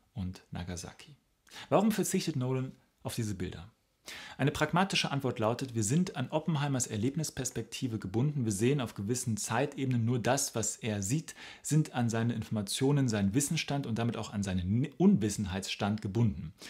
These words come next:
Diese Antwort befriedigt größtenteils, wenngleich wir uns an eine Szene erinnern, in der sich Oppenheimer während eines Vortrags sich sehr wohl ein Bild von den Zerstörungen in Japan macht.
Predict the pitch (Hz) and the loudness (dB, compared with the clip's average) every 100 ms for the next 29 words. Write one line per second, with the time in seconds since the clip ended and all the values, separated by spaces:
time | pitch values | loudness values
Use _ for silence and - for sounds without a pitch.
0 | - - - - 110 135 147 156 - 117 | -18 -18 -20 -8 -2 0 2 2 0 -2
1 | - 135 120 - 131 131 156 151 143 - | -4 -4 -4 -2 -2 -2 -2 0 0 -4
2 | - - - - 117 113 120 135 - 139 | -14 -20 -16 -2 -2 2 4 4 2 0
3 | 127 123 - - 117 113 107 - 160 107 | 2 0 -2 -4 -2 -2 0 2 4 4
4 | 101 117 117 107 110 104 - 123 143 120 | 4 0 2 2 2 0 -2 -4 -2 -2
5 | 113 127 123 101 110 107 107 101 - 117 | 0 0 0 0 0 0 -2 -4 -4 -2
6 | 117 127 - 117 95 117 110 117 160 110 | -2 -6 -6 -4 0 2 4 6 6 6
7 | 98 107 110 - 110 98 101 95 107 107 | 2 2 0 -2 -2 0 -2 -4 -2 -2
8 | 113 104 95 95 98 104 113 - | -2 -2 -2 -2 2 2 2 -4